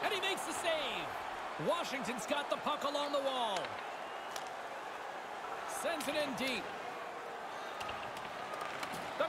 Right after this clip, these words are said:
Gladiators gain possession in their own end. Moves it to Ovechkin. Taken by Smith Pelly.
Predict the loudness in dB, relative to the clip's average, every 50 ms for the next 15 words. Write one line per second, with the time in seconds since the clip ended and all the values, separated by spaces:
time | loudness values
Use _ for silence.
0 | 2 2 2 4 4 2 2 2 2 4 4 4 2 2 2 2 2 2 4 2
1 | 2 2 2 2 2 2 2 2 0 2 4 4 4 4 4 4 4 4 2 2
2 | 2 2 0 0 -2 -2 -2 -2 -2 -2 -2 0 2 4 4 4 4 2 -2 -2
3 | 0 2 4 4 4 2 0 -2 -2 -2 0 0 0 -2 -4 -6 -6 -4 -4 -4
4 | -2 0 2 2 2 2 2 2 4 4 4 4 4 2 0 2 2 2 2 2
5 | 2 4 4 4 4 2 0